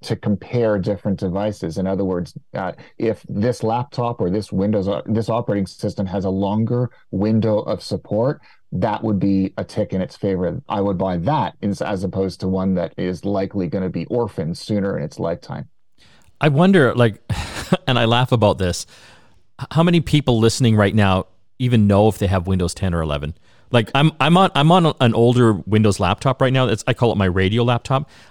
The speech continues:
Speaker 2: I gotta be
Speaker 1: Mm-hmm.
Speaker 2: honest, I, I couldn't tell you if it's Windows ten or eleven.
Speaker 1: <laughs> It used to be so much easier to tell the difference because, uh, you know, the style of the desktop changed tremendously from one to another. I can look at a computer running,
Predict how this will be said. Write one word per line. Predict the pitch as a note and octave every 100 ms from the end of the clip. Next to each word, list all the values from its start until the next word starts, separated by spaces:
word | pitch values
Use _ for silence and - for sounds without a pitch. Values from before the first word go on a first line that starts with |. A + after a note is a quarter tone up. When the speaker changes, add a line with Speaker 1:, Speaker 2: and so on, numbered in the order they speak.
| -
Speaker 2:
I | E3
gotta | E3+ G3+
be | B2+
Speaker 1:
Mm-hmm. | G2
Speaker 2:
honest, | A#2 C#3+ - -
I, | E3 - F3
I |
couldn't | - G#3+ E3+
tell | A#3+ F3
you |
if | D3+
it's | G#2+ F#2+
Windows | A2 G#2 G2 -
ten | A2 G#2
or | F#2+
eleven. | G2 G2+ - _ _ -
Speaker 1:
<laughs> | C#3 - - - D3
It | C#3 C#3
used | C3 C3+ -
to | C3
be | A#2+
so | - A#2
much | G#2+ -
easier | G2+ F#2 A2
to | G#2
tell | F#2+ F#2 F#2+
the | F#2+
difference | G2 E2+ A2+ G2+
because, | - G2 - G2 G2 - - -
uh, | - G#2 A2
you | G#2+ A#2 G#2+
know, | A2 G#2
the | G#2
style | - - C#3 C3 C#3+ F#2 -
of | A2+ G#2+ F2+
the | G2+
desktop | A2 G#2 - A#2 G2 -
changed | - C3 A#2 A#2 - -
tremendously | - G2+ G#2+ A2 - F#2
from | F2+ G2
one | G2 G2
to | F#2+ G2
another. | G2+ F#2+ F#2+
I | G#2+
can | - G2
look | G2+ G2+
at | G2
a | F#2+ F#2
computer | F3+ - G#2 F#2+
running, | G#2 G2+